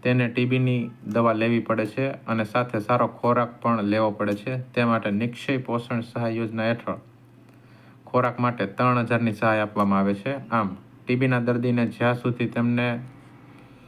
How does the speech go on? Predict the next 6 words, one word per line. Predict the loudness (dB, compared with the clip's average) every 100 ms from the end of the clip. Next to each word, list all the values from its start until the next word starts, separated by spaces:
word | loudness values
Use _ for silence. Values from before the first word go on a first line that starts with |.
| -20 -20 -20 -20 -4
ટી | 2 4
બીના | 4 4
રોગની | 2 2 2 4
દવા | 2 2 0
ચાલુ | 2 2 0 -2 -2
હોય, | 0 2 0